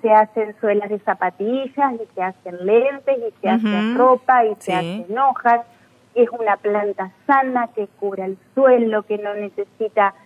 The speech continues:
Speaker 1: eh, otros componentes para, para poder, este, reconstruir un suelo, por ejemplo, después de un incendio. Bueno,
Speaker 2: Ah.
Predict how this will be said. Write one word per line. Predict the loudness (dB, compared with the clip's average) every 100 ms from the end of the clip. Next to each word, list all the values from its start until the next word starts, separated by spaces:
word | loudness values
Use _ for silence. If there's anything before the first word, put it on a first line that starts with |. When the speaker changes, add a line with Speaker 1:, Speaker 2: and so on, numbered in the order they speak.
| _ _ _
Speaker 1:
eh, | -6 -4 -2 0 -2 0
otros | 2 4 2 -2
componentes | -2 -2 -2 -4 -4 -4 -2 -2 0
para, | 0 2 0 _
para | -2 0 0
poder, | -2 -2 0 0
este, | -2 -4 -2 -2 -2 _ _ 0
reconstruir | 0 2 0 2 4 4 4
un | 2 -2
suelo, | 2 4 4 2
por | 2 -2
ejemplo, | 0 0 0 0 2 2
después | 2 2 2 4
de | 2 0
un | -2 -8 -10
incendio. | -8 0 2 2 0 2 4 2 -2 _ _ _ _ _
Bueno, | 0 4 4 4 -4
Speaker 2:
Ah. | -10